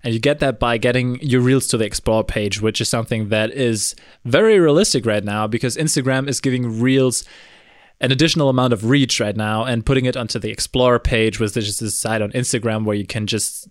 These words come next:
explore new content and it's just get, getting fed to new accounts that might not have seen your content before. So it's a great way for you to increase your reach.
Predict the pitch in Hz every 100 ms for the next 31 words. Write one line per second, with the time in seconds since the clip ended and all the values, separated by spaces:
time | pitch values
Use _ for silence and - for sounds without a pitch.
0 | - 123 - 127 123 120 110 - 143 160
1 | 107 107 107 101 - 107 - 120 107 117
2 | 139 123 110 110 - 123 117 - 110 110
3 | 104 - 110 110 - - 110 107 104 -
4 | - - _ 113 113 113 - 120 123 131
5 | 120 110 - 131 123 113 - 123 123 110
6 | 110 - 147 127 107 123 117 113 120 135
7 | 143 131 123 - 120 117 123 110 - 123
8 | 110 104 107 107 98 -